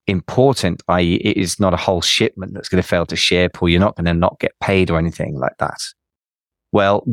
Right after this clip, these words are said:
don't spend too much time on this. And you may find that actually what you think of as urgent because somebody else is telling you it's urgent isn't urgent for you and your business, if that makes sense. So don't allow other people's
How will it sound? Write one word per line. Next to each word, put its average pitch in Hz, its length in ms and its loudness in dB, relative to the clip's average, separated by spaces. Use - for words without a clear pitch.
don't 113 320 0
spend 98 420 0
too 98 180 2
much 85 260 -4
time 92 280 0
on 82 140 -4
this. - 240 -12
And 92 100 2
you 101 80 4
may 117 240 4
find 95 380 0
that - 160 2
actually - 320 -4
what 98 160 0
you 92 100 -2
think 160 320 -2
of 117 100 0
as 87 220 -2
urgent 92 320 0
because - 260 -4
somebody 85 240 2
else 180 220 2
is 135 80 2
telling 98 240 0
you 87 60 0
it's - 160 -4
urgent 90 520 0
isn't 123 320 0
urgent 87 380 0
for 85 100 -4
you 82 180 4
and 80 100 2
your 78 100 -2
business, - 440 -2
if 85 120 0
that - 120 0
makes 82 240 -4
sense. - 340 -4
So 104 100 -6
don't 123 260 2
allow 110 460 2
other 107 180 2
people's 98 480 -2